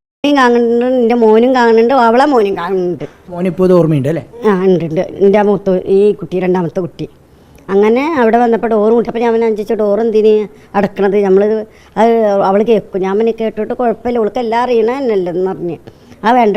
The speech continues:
Speaker 1: ഡോർ കയറി." "അപ്പോൾ ഇജ്ജ് ഇവിടെ ഇരിക്കുകയെന്ന്" പറഞ്ഞ് എൻ്റെ കൈ പിടിച്ച് ഇവിടെ ഇരുത്തി, ഇരുത്തിയിട്ട് പിന്നെ അങ്ങനെ ഉണ്ട് തള്ളിയിട്ട്. അപ്പോൾ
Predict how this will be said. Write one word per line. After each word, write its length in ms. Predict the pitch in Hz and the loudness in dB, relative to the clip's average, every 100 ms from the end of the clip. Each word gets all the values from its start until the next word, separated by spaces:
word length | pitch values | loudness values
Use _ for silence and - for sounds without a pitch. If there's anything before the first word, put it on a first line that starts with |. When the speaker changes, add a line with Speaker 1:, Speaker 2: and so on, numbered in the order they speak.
| 208 | 0
Speaker 1:
ഡോർ 140 | 208 247 247 196 | 2 0 -2 -4
കയറി." 260 | 202 202 202 - - | -4 -4 -4 -10 -18
"അപ്പോൾ 140 | 170 226 | -8 -4
ഇജ്ജ് 120 | 208 | 0
ഇവിടെ 120 | 269 240 | 0 0
ഇരിക്കുകയെന്ന്" 340 | 180 - 220 233 | -4 0 2 2
പറഞ്ഞ് 120 | 214 | 2
എൻ്റെ 120 | 214 214 | 2 0
കൈ 80 | 208 | 0
പിടിച്ച് 240 | 214 180 208 | -2 -2 -2
ഇവിടെ 160 | 190 180 - _ 202 | -2 -6 -10 _ -8
ഇരുത്തി, 300 | 143 - 165 - - - | -8 -10 -12 -12 -20 -4
ഇരുത്തിയിട്ട് 360 | 196 190 220 233 247 | -2 0 -2 -2 -2
പിന്നെ 220 | 208 226 | 0 2
അങ്ങനെ 160 | 214 208 | 2 2
ഉണ്ട് 120 | 208 208 | 0 -2
തള്ളിയിട്ട്. 280 | 190 185 180 | -2 -4 -6
അപ്പോൾ 140 | 190 | -6